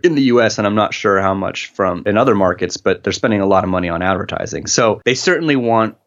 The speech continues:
the U S market, which again is really between Samsung and Apple. So, so they're trying to gain some share there. They can get distribution on different carriers. That's just a time game. H-, h-, again, how deep they wanna go down that against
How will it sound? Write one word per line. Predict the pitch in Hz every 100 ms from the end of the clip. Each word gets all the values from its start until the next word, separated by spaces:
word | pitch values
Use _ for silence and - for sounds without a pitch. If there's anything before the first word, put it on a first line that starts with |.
| _
the | 107 104
U | 98 104
S | 98 95 98
market, | 90 90 90 82
which | 95 98
again | 92 92
is | 90
really | 92 92 90 85
between | - 95 95 92
Samsung | 87 95 90 - 90
and | 87
Apple. | 95 95 78 76
So, | - 104
so | - 120
they're | 113
trying | 139 151 139
to | 110
gain | 107 104
some | 101 92
share | - 92 92
there. | 90 87 87 -
They | 110
can | 110
get | 107 120
distribution | 120 110 107 101 98 104
on | 95
different | 95 98 90
carriers. | 95 92 87 87 90 -
That's | - 104 -
just | 110 95
a |
time | - - 95 95
game. | 90 85 76
H-, | 147 -
h-, | 139 -
again, | 120 107 90
how | 139 151
deep | 127 98 110 110 110 -
they | 104 98
wanna | 101 98
go | 95 98 101
down | 101 101 104
that | 104 101 -
against | 95 101 104 104 -